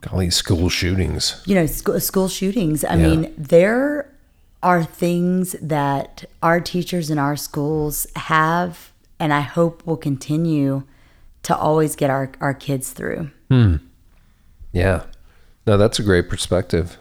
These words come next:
Speaker 1: Um, the, the resilience of the, the teacher in the classroom, and it's so important. It, I, I,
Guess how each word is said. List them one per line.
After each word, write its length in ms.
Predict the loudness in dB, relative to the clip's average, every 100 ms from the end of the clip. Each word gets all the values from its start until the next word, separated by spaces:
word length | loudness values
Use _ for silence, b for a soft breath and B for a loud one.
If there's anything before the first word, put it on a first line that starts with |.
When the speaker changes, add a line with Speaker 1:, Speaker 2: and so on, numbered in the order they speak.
| -2
Speaker 1:
Um, 500 | 2 4 2 0 -2 -10 -20 _ -20 _ _ _ _ -2
the, 200 | 0 0
the 160 | 0 2
resilience 800 | 2 2 4 4 6 4 2 2
of 200 | 2 2
the, 360 | 2 2 2 -2
the 120 | -2
teacher 300 | 0 0 2 2
in 60 |
the 60 | 2
classroom, 440 | 2 0 0 -2 0
and 160 | 0
it's 180 | 0 -2
so 280 | -4 -2 -2
important. 440 | 0 2 2 4
It, 180 | 2 -2 b b b b -2
I, 100 | 0 0
I, 40 | -4